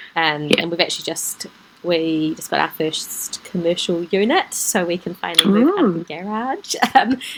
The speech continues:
Speaker 1: into our own space. So that's gonna be really helpful for me 'cause it will mean that when I'm there, there's no other distractions, you know, there's
Speaker 2: Yeah.
Speaker 1: no laundry or <laughs> dishes to do.
Speaker 2: Yeah, or dishes. <laughs>
Speaker 1: <laughs> It's work and, um, yeah, it's, it's gonna be,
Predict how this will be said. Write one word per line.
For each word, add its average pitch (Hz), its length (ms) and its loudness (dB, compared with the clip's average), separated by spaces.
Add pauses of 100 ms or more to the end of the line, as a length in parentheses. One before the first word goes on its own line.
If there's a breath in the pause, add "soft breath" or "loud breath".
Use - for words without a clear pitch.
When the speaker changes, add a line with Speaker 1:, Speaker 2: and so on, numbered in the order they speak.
(120)
Speaker 1:
into 180 300 -2
our 156 200 0
own 156 140 -4
space. - 340 -2
So - 100 -8
that's - 180 0
gonna 185 160 -2
be 165 80 -2
really 143 140 -2
helpful - 320 -4
for - 140 -6
me 139 140 0
'cause 135 200 -10
it - 140 -8
will 156 100 -2
mean 143 220 0
that 135 160 -2 (240)
when 165 180 4
I'm 156 180 2
there, 139 380 2 (420 soft breath)
there's 151 200 -2
no 151 100 2
other 139 240 0
distractions, - 680 -4
you - 60 -10
know, 120 80 -4
there's - 120 4
Speaker 2:
Yeah. 143 320 4 (380 soft breath)
Speaker 1:
no 147 80 -4
laundry 131 340 -4
or 185 100 2
<laughs> 220 200 0 (180)
dishes 196 400 0
to 262 60 0
do. 196 80 6
Speaker 2:
Yeah, - 340 10
or 180 100 6
dishes. - 300 6
<laughs> 220 60 6
Speaker 1:
<laughs> - 1300 4
It's - 220 -4 (120)
work 180 360 0 (200)
and, 156 520 -12 (120)
um, 143 640 -2 (840)
yeah, 135 220 4
it's, - 160 -6
it's - 220 -12
gonna 156 180 -2
be, 143 360 2